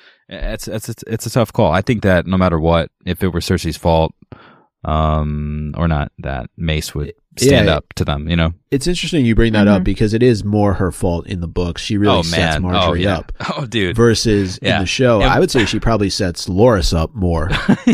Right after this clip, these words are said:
Speaker 2: than,
Speaker 1: Cersei
Speaker 2: than Marjorie.
Speaker 1: destroys them in the books.
Speaker 3: Yeah.
Speaker 2: Let's head east a little bit in this trailer because there is a lot taking place from Braavos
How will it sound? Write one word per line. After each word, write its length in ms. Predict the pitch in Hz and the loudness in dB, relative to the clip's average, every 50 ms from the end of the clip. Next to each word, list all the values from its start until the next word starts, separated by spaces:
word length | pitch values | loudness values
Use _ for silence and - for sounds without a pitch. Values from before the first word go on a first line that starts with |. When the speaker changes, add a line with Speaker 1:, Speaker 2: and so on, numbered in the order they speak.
| - 95 | 2 2
Speaker 2:
than, 280 | 104 101 95 92 92 - 90 87 87 - - - _ _ | 0 0 2 0 0 -2 -4 -6 -8 -10 -12 -16 _ _
Speaker 1:
Cersei 360 | - - - - 107 98 92 | -10 -2 0 2 2 2 0
Speaker 2:
than 120 | 90 - - | 0 0 2
Marjorie. 360 | 107 117 117 104 95 90 80 | 4 4 4 2 2 0 -2
Speaker 1:
destroys 580 | 78 87 147 143 147 156 170 160 139 131 113 107 | -2 -4 -4 0 2 4 4 4 4 2 0 -4
them 340 | - 110 101 92 87 85 - | -4 -2 -2 -2 -2 -4 -6
in 120 | 104 101 | -6 -6
the 80 | 98 90 | -6 -4
books. 280 | - 98 90 87 - 226 | -2 -2 -2 0 2 4
Speaker 3:
Yeah. 380 | 190 196 170 196 208 180 - - - | 4 4 4 2 0 -2 -6 -8 -6
Speaker 2:
Let's 220 | 127 135 175 - - | -4 -2 0 2 2
head 200 | - 302 120 - - - | 2 2 0 -6 -4 0
east 320 | 127 123 120 - - - | 2 4 6 6 4 4
a 60 | 107 | 2
little 220 | 98 95 92 90 85 | 2 2 2 2 2
bit 300 | 92 95 87 85 - - | 2 0 0 0 -4 -8
in 80 | - 95 | -10 -8
this 160 | 92 85 - | -6 -6 -6
trailer 360 | - - 101 92 90 90 87 | -4 -2 0 0 0 0 0
because 420 | 85 90 92 - 127 120 107 92 - | -2 0 2 2 2 2 2 -2 -4
there 240 | 110 113 117 147 170 | 0 2 4 4 4
is 140 | 160 113 95 | 2 2 0
a 60 | 101 | 0
lot 420 | 98 95 95 95 95 90 90 - - _ - - _ _ _ _ _ _ _ _ | 0 2 0 0 0 -2 -2 -4 -8 _ -20 -20 _ _ _ _ _ _ _ _
taking 320 | - - - 120 98 90 | 0 0 0 0 0 0
place 600 | - - 101 92 87 85 82 78 - - - - _ _ _ _ _ _ _ _ | 0 2 2 2 0 -2 -2 -4 -6 -10 -14 -16 _ _ _ _ _ _ _ _
from 600 | - - - 117 110 101 98 95 95 90 87 82 | -20 -8 -2 2 2 4 4 2 0 0 0 0
Braavos 920 | - 104 101 101 107 104 107 104 101 98 101 104 - - - - - - - | 2 2 4 4 4 4 6 4 4 4 2 -2 -4 -8 -12 -14 -14 -18 -20